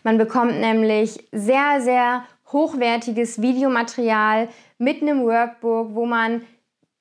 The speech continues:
eine unfassbare Reise macht durch alle Themen, die einen irgendwie persönlich betreffen, von außen nach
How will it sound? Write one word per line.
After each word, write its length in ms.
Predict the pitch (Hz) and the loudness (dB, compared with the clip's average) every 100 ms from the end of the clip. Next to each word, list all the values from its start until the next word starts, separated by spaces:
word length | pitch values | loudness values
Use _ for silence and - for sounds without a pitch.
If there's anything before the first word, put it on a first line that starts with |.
| _ _ _ _ _ - - - | _ _ _ _ _ -20 -20 -6
eine 360 | 226 240 247 233 - | -2 0 0 -2 -2
unfassbare 840 | 302 381 330 294 - 240 240 233 | 0 0 -2 -4 0 0 0 0
Reise 480 | 196 208 240 233 247 | 0 0 0 -2 -2
macht 580 | 233 254 330 - - - _ _ _ _ _ _ _ - | 0 0 -2 -14 -20 -20 _ _ _ _ _ _ _ -10
durch 420 | 220 254 240 - _ _ - | 0 0 0 -6 _ _ -2
alle 280 | 262 330 | 0 0
Themen, 360 | 330 269 269 277 | -2 -2 0 0
die 100 | 240 | 0
einen 220 | 247 220 | -2 -2
irgendwie 340 | 156 254 269 262 | -2 0 -2 -4
persönlich 520 | 226 202 214 214 214 | -4 -4 -2 -4 -6
betreffen, 640 | 190 - 254 254 285 285 285 - _ | -8 -2 -2 -2 -4 -4 -6 -20 _
von 540 | - 247 233 233 226 - _ _ _ _ _ _ - | -4 0 2 0 -2 -8 _ _ _ _ _ _ -2
außen 420 | 269 294 294 277 | 0 0 0 0
nach 180 | 233 | 0